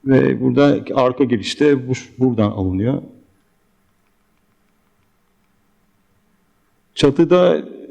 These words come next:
tabii dokuz buçuk metreden sonra bir teras çatı da istenmedi bizden. Ee, ayrıca binanın burada kesitleri, yani, dokuz buçuk metre üzeri bir yüzde otuz üç eğimli bir çatı.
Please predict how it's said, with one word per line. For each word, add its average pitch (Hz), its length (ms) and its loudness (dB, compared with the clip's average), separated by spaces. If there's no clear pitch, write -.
tabii 139 240 2
dokuz 147 280 0
buçuk - 180 0
metreden 147 340 4
sonra 147 200 2
bir 139 40 0
teras 143 300 2
çatı 143 460 0
da 143 100 4
istenmedi 131 560 0
bizden. 120 380 0
Ee, 120 40 -8
ayrıca 117 1040 0
binanın 139 720 4
burada 120 240 0
kesitleri, 113 580 -2
yani, 113 200 0
dokuz 120 300 -2
buçuk - 220 -10
metre 117 320 0
üzeri 113 420 -2
bir - 320 -2
yüzde 113 320 0
otuz 110 180 -2
üç 95 100 -10
eğimli 104 380 0
bir 117 100 -2
çatı. 120 400 -2